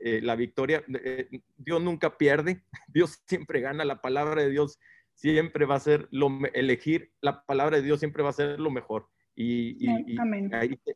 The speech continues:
Speaker 1: seguro que, que ahí va a haber victoria, seguro que va a haber victoria.
Speaker 2: Así es, así es, Pastor Pablo, nos deja a usted y a todos que nos escuchan en este programa Más Allá Llamado con excelentes consejos,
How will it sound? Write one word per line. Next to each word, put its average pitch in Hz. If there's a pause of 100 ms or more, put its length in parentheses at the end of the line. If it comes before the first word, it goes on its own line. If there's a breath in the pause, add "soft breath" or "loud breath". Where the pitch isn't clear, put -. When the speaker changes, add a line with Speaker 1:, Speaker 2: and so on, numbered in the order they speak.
(140)
Speaker 1:
seguro 147
que, 127
que 131
ahí 127
va 139
a 131
haber 127
victoria, 110
seguro 139
que 131
va 117
a -
haber 117
victoria. -
Speaker 2:
Así 220
es, 202
así 240
es, 247
Pastor 247
Pablo, 254
nos 233
deja 247
a 262
usted 240
y 233
a 220
todos 240
que 247
nos 226
escuchan 233
en 226
este 226
programa 226
Más 233
Allá 233
Llamado 220 (540 loud breath)
con 220
excelentes 233
consejos, 240